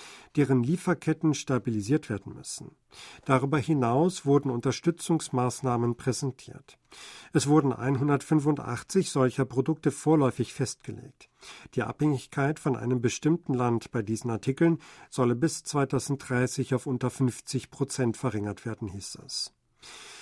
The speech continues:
Auf der Liste stehen unter anderem Harnstoff, Edelgase für Halbleiter, Kunst- und Naturgraphit, seltene Erden und Lithiumhydroxid. Beim Anstieg der Zahl der Erwerbstätigen in Südkorea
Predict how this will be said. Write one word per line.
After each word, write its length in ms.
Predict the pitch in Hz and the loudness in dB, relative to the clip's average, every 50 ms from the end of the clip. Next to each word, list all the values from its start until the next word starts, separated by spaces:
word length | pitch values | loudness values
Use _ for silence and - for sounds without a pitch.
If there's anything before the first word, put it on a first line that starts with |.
| - - - | -12 -4 0
Auf 140 | 156 139 - | 0 4 6
der 120 | 165 156 | 8 10
Liste 360 | 156 165 170 - - - 214 | 10 8 6 4 4 2 2
stehen 300 | 190 - - 180 160 143 | 2 2 4 4 4 4
unter 240 | 139 147 147 165 147 | 2 -2 -2 -2 -2
anderem 420 | 135 143 139 135 139 127 113 - | -4 -4 -2 0 2 2 0 0
Harnstoff, 640 | - 127 135 143 139 - - - 170 165 - - - | 0 2 2 2 0 -2 0 0 0 0 0 -6 -6
Edelgase 640 | 196 139 131 131 147 135 - 135 127 120 120 - 135 | -2 -2 0 0 0 -2 0 0 0 0 0 0 -2
für 220 | - - 139 113 | -2 -2 -4 -2
Halbleiter, 540 | 104 127 135 - 139 135 135 131 - 139 131 | 0 -2 0 0 2 0 2 2 2 0 -2
Kunst- 420 | - - - 165 185 190 - - - | 0 2 2 4 4 2 0 0 0
und 260 | 135 120 - - - | 0 0 0 -2 -2
Naturgraphit, 840 | 127 120 117 - - 165 156 - - 131 117 - - 156 165 - - - - - - - - | -2 -2 -2 0 0 0 0 0 -2 -4 -4 -4 -2 -2 -2 -2 -4 -20 -20 -20 -20 -20 -6
seltene 480 | - - 131 139 - - 175 160 135 | 2 4 4 4 4 4 -2 -2 -2
Erden 380 | 123 117 120 127 - 165 175 165 - - - - | -2 -2 -2 0 2 2 0 0 -2 -10 -8 0
und 260 | - 147 139 135 - - - | 4 4 4 4 2 -2 2
Lithiumhydroxid. 1300 | 135 165 180 - - - 160 151 147 - - 156 151 - 156 147 139 - - - - - - _ - - _ _ _ _ _ _ _ _ _ _ _ _ _ _ _ _ _ _ _ _ _ _ _ _ _ _ _ _ _ _ _ - - - - - | 2 2 2 2 -2 2 2 2 2 4 2 2 2 0 -4 -6 -6 -6 -14 -14 -14 -18 -20 _ -20 -20 _ _ _ _ _ _ _ _ _ _ _ _ _ _ _ _ _ _ _ _ _ _ _ _ _ _ _ _ _ _ _ -20 -20 -12 -2 2
Beim 180 | 143 127 117 | 4 4 4
Anstieg 680 | 113 113 123 143 139 - - - 165 190 185 - - - - | 2 0 0 0 0 0 2 2 4 4 2 0 -6 0 4
der 160 | 147 131 127 | 4 4 4
Zahl 260 | - - - 131 131 | 4 2 2 4 4
der 140 | 127 127 120 | 4 2 0
Erwerbstätigen 800 | 101 110 113 117 127 - - - - - 165 160 180 160 - 139 | 0 0 0 0 0 -2 -4 -4 0 0 2 2 2 0 2 4
in 100 | 127 120 | 4 4
Südkorea 760 | 107 104 135 151 - - - 170 143 - - 151 151 156 170 | 4 2 0 0 -2 -2 0 0 0 2 2 2 4 2 2